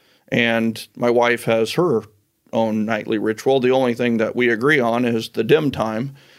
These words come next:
which is the D in dreams. And dim time is, when are we gonna dim the lights? When are we gonna get rid of the, the screens,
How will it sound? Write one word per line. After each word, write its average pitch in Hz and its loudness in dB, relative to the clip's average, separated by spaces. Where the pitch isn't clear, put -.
which 120 0
is 117 0
the 117 -2
D 123 0
in 117 -2
dreams. 123 -2
And 113 0
dim 131 2
time 110 -2
is, 110 -2
when 139 4
are 131 4
we 131 0
gonna 123 2
dim 131 2
the 117 2
lights? 120 0
When 135 0
are 131 2
we 123 0
gonna 123 0
get 117 2
rid 123 2
of 120 2
the, 110 0
the 117 -4
screens, 127 0